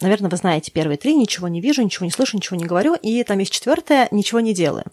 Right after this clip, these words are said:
Мне показалось, что нет сильнее символа ограничивающих убеждений, чем эта самая четвертая обезьяна. Поэтому привычка, или, если хотите, задачка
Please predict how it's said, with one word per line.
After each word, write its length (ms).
Мне 160
показалось, 440
что 140
нет 140
сильнее 400
символа 420
ограничивающих 540
убеждений, 400
чем 160
эта 140
самая 300
четвертая 440
обезьяна. 460
Поэтому 380
привычка, 760
или, 180
если 160
хотите, 280
задачка 480